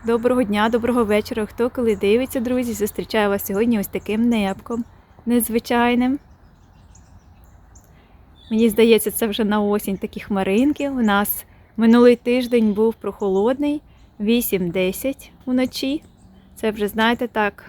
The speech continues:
відчувається осінь. Я вже подумувала заносити свої хатні квіти додому. Але, м, в нас нарешті потепління. Вдень так приємно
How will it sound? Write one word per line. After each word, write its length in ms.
відчувається 800
осінь. 440
Я 140
вже 140
подумувала 600
заносити 540
свої 440
хатні 340
квіти 340
додому. 580
Але, 320
м, 680
в 100
нас 480
нарешті 480
потепління. 840
Вдень 400
так 320
приємно 600